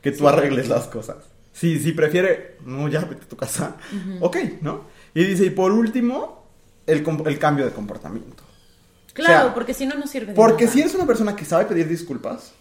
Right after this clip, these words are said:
Speaker 1: y que sabe reparar daños, pero que no cambia su comportamiento y que va a pedir disculpas y reparar el daño una y otra vez en un loop eterno.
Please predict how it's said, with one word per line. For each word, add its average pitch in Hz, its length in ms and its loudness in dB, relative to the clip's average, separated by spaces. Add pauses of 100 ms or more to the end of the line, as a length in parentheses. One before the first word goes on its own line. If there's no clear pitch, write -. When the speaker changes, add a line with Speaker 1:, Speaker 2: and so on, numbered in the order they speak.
(380)
Speaker 1:
y - 100 -6
que 165 100 -2
sabe 175 200 2
reparar 135 360 2
daños, 135 440 -6 (280)
pero 151 200 4
que 175 100 2
no 220 160 2
cambia 240 260 2
su 220 60 0
comportamiento 156 600 0
y 143 80 -2
que 147 80 4
va 151 80 8
a 175 60 4
pedir 214 320 2
disculpas 208 440 -2
y 175 40 -4
reparar 165 360 2
el 170 100 4
daño 170 240 2
una 175 180 2
y 170 60 4
otra 170 200 2
vez 156 160 2
en 160 100 0
un 151 160 -2
loop 165 220 -2
eterno. 175 560 2